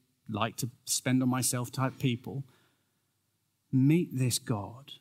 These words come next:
reconnect with him through Jesus Christ, well, well, we're made in his image. And so when we come back to him, we start to become more human, more generous, more like him again.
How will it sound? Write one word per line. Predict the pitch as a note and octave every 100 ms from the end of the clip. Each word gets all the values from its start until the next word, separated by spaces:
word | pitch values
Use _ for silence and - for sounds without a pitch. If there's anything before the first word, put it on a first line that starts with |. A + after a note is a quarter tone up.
| _
reconnect | C3+ D3 D3+ C#3 C#3 D3+ -
with | A#2
him | A#2+
through | G#2 B2
Jesus | A2+ B2+ A2+ A#2
Christ, | - C3 A2+ F#2+ - - -
well, | C3+ C#3+ C#3 C3+ - _ _ _ _ _ _ _ _ _ _ _ _ _ _ _ _ _ _ _ -
well, | D3+
we're | F#3+
made | G3+ G3+
in | C#3+
his | C#3+ A#2
image. | C#3+ E3+ G#2 G2+ - - - _ _
And | C3 B2
so | D3
when | D3+
we | D#3+
come | D#3+ D3 C#3
back | C#3+ D3 -
to | -
him, | A2+ A#2 G#2 A2 - _ _ _ _ _ _
we | C#3+
start | C3+ - C#3 A#2+
to | D3
become | C#3 C#3 C3+
more | C#3+ D3
human, | - D#3 C#3 A2 - - - _ _ _ _ _ _ _ _ _ _ _
more | B2+ B2+
generous, | A2+ C3+ D3 A2 - - - - _ -
more | C3+ B2+
like | C3 C3 -
him | - C#3 C#3 G#2+
again. | G#2 C#3 C3+ -